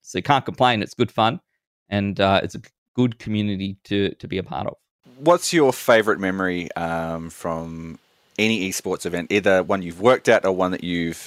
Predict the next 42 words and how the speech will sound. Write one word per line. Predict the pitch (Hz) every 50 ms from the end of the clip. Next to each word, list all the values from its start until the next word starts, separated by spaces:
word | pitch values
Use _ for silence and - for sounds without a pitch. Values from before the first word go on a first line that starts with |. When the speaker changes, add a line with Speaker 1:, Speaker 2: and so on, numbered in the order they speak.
| -
Speaker 2:
visited, | - 67 69 85 - 95 95 92 90 95 87 85 82 82 82 - - - -
uh, |
as | 82 80 80 82 82 - 85 82 80
a, | 82 80 80 78 78 _ _ _ _ _ -
just | - - -
as | 76 73 73
a | 71
viewer, | 73 76 78 78 76
as | 73 76
a | - -
participant? | - - - 76 - - - - - - - _ _ _ _ _ _ _ _
Speaker 1:
Yeah, | - 147 151 143 - -
I've | - 139 156 160
got, | 208 214 214 208 - _ _ _ -
I | 127 127
think | - 175 185 170 -
for | - 139
me, | 123 120 120 127 123
I've | 117 117 113 110
got, | - 120 110 110 107 - _ _ _ -
um, | 90 90 92 92 90 90 90 90 90 92 95 - _
probably, | - - 113 113 123 120 107 110 117 113 107 107 104 101 95 - _ _ _ _ _ _ _
I'm, | - 151 -
I'm | 156 151
gonna | 185 196 202
give | 170 202 160
you | 143 107
three, | - - 135 127 110 - - 110 -
right? | - 107 123 135 - -
I | - 120
know | 131 139 147 147
that, | 143 139 - - -
I | 117 135
know, | 139 131
I'm | 98 131 139
gonna | 170 180 175 165
give | 151 143 127
you | 117
three. | - - - 92 -
My | 98 101 113
first | - - 180 185 190 190 - -
one | 160 147 143 143 143 143